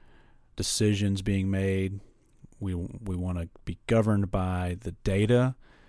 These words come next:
history, and what our models are telling us, what forecasts are saying. The economy is strong. Coming into this at the end of February, we had all kinds of favorable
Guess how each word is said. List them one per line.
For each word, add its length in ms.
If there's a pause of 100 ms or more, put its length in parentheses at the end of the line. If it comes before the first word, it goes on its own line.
(120)
history, 800 (100)
and 180
what 160
our 120
models 480
are 80
telling 340
us, 180
what 180
forecasts 600
are 60
saying. 480 (460)
The 100
economy 600
is 120
strong. 680 (800)
Coming 280
into 440
this 380
at 100
the 220
end 180
of 60
February, 800 (920)
we 120
had 120 (120)
all 220
kinds 260
of 80
favorable 680